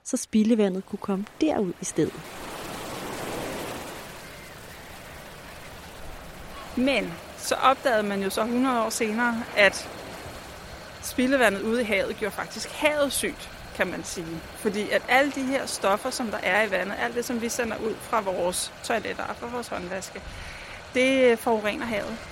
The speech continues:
Speaker 1: Spildevandet gjorde altså ikke bare os mennesker, men også havet syg.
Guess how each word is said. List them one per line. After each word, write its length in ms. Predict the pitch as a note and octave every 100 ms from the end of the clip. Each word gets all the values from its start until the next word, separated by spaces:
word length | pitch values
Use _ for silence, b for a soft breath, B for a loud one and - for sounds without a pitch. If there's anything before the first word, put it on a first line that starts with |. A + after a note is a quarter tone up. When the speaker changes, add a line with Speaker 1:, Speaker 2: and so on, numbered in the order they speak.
| - - - - - - -
Speaker 1:
Spildevandet 720 | - - G#3+ A3+ G3 E3 E3+ - -
gjorde 160 | G3
altså 160 | F3 A3
ikke 160 | G#3+ -
bare 160 | G#3 -
os 240 | G3 -
mennesker, 500 | F#3 F3 F#3 - F#3 - -
men 140 | G#3+ A3
også 220 | A#3+ -
havet 400 | - B3+ G#3+ G#3+
syg. 240 | - F#3+